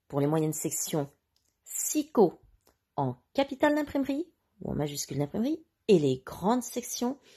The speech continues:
en cursive ou attachées. Mais avant cela,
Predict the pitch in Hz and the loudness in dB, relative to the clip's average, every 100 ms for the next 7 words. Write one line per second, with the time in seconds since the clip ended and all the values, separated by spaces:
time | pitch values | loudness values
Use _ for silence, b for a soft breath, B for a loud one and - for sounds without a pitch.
0 | b b 143 139 - 196 - 254 226 196 | b b -10 -6 -2 -2 -2 -4 -2 0
1 | 190 165 - 127 139 135 - 127 127 127 | 0 0 0 0 0 0 2 2 0 -2
2 | - 135 247 | 0 4 4